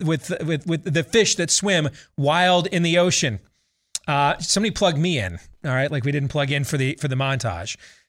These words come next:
Uh, and Moink meat is free of antibiotics, hormones, sugar, and all other junk that you'll find prepackaged in the meat aisle. All right, Moink, founded by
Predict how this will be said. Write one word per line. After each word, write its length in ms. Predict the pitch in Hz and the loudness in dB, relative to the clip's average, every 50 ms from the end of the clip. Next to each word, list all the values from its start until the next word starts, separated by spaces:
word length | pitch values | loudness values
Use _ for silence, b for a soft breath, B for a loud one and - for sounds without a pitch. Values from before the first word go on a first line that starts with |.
| b - | b -4
Uh, 180 | 180 156 165 - - | 0 0 0 0 0
and 160 | 196 175 175 | 0 2 2
Moink 280 | 175 202 220 220 220 175 | 2 2 2 0 0 0
meat 300 | 185 180 175 185 - 165 | 0 0 0 0 0 0
is 140 | 151 - | -2 -2
free 260 | - - 196 214 190 165 | -2 -2 0 2 2 2
of 140 | 147 127 | 2 0
antibiotics, 720 | - 190 160 156 175 143 143 127 135 151 170 175 160 - - | 0 -2 -2 0 0 0 0 2 2 2 0 0 -2 -2 -2
hormones, 480 | 170 170 170 170 165 165 165 156 - - | -2 -2 0 0 0 0 0 -2 -2 -2
sugar, 320 | - - 180 170 156 175 | -2 -2 -2 0 -2 -2
and 220 | - - 143 139 - - | -2 -2 -4 -4 -2 0
all 180 | 156 170 208 226 | 2 2 4 4
other 160 | 226 202 208 | 2 2 0
junk 400 | 170 - 196 190 208 208 - - 165 | 0 0 0 0 0 -2 -4 -6 -6
that 180 | 156 - - | -4 -2 -2
you'll 80 | 170 165 | -4 -2
find 440 | - - 143 135 135 139 143 143 127 B B B B B B | -2 -2 -2 0 0 0 -2 -4 -6 B B B B B B
prepackaged 920 | - - 202 233 240 - - 202 175 175 170 - 180 175 151 - - - - _ _ _ _ _ _ _ _ | -4 -2 -2 -2 -2 -2 0 0 0 0 0 -2 -2 -2 -2 -2 -4 -4 -8 _ _ _ _ _ _ _ _
in 300 | 151 156 156 151 160 - - | -4 -2 -2 -2 -4 -4 -4
the 140 | 147 147 143 | -2 -2 0
meat 260 | 143 151 156 160 - _ | 0 0 0 -2 -4 _
aisle. 380 | - 117 113 113 98 82 80 - B B B B B B B B | -2 0 0 0 0 -2 -6 -10 B B B B B B B B
All 60 | 143 139 | 0 0
right, 180 | 160 175 - | 0 0 0
Moink, 400 | 175 165 190 196 160 - - - | 0 2 2 2 0 -2 -4 -6
founded 360 | - - 190 208 208 202 156 | -2 0 0 2 2 0 0
by 220 | 156 151 147 156 | 2 0 0 0